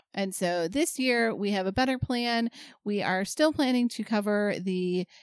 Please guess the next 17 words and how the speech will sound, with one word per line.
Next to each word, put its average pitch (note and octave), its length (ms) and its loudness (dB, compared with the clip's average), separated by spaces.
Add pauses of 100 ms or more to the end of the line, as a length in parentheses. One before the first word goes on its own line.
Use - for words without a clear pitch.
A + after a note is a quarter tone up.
(100)
I F#3+ 40 -4
think G#3+ 140 0
it's - 140 -4
twenty-two C#4+ 560 -2
movies C4+ 340 2
that A#3 100 -8
they A#3 80 0
have A3+ 180 0
out G#3+ 160 -2
now. F#3+ 140 0
Maybe G3 220 0
it's - 160 -6
twenty-three F#3+ 640 -4
that G3 120 -6
they've F#3+ 180 -4
listed F#3+ 460 -2
in E3 380 -4